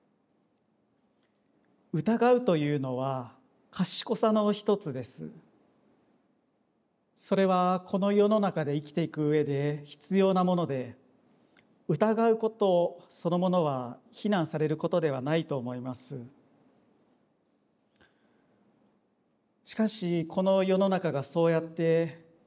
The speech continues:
嘘やデマ、根拠のないもの、そういったものであふれればあふれるほど、私たちは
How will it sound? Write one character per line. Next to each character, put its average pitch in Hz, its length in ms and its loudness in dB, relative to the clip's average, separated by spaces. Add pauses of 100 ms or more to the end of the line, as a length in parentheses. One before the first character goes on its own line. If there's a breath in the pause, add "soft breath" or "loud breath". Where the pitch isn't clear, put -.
(200)
嘘 190 280 2
や 143 300 0
デ 165 140 2
マ、 139 420 -4 (680)
根 220 160 4
拠 170 140 2
の 147 120 0
な 156 160 0
い 160 60 0
も 139 140 -2
の、 131 280 -8 (480)
そ - 200 0
う 185 40 6
い - 20 -2
っ 180 40 -4
た 196 100 2
も 190 120 2
の 190 80 0
で 160 220 0
あ 175 120 -4
ふ 196 160 -2
れ 202 120 6
れ 170 140 4
ば 147 160 0
あ - 20 -2
ふ 165 140 -8
れ 170 120 2
る 165 100 2
ほ 117 180 -10
ど、 139 280 -6 (600 soft breath)
私 170 280 -2
た 180 100 0
ち 151 160 -8
は 143 240 -6